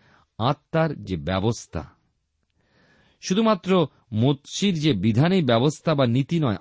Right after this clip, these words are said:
আত্মা অর্থাৎ পবিত্র আত্মার অনুশীলন প্রদানের ব্যবস্থা বিধি রয়েছে।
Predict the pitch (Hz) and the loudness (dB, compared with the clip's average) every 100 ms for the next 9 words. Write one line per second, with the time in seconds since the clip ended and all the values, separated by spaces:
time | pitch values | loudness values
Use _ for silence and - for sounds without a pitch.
0 | - 120 127 - 165 - 123 - 143 170 | -4 -4 -4 -2 -2 0 -4 -4 -2 -2
1 | - 180 180 170 - 180 143 139 - 160 | -2 0 0 0 0 2 2 2 0 0
2 | 165 151 156 147 117 104 104 131 - 120 | 0 0 0 2 2 2 0 -2 -4 -4
3 | 98 123 165 208 - 92 | -2 0 0 0 -2 -10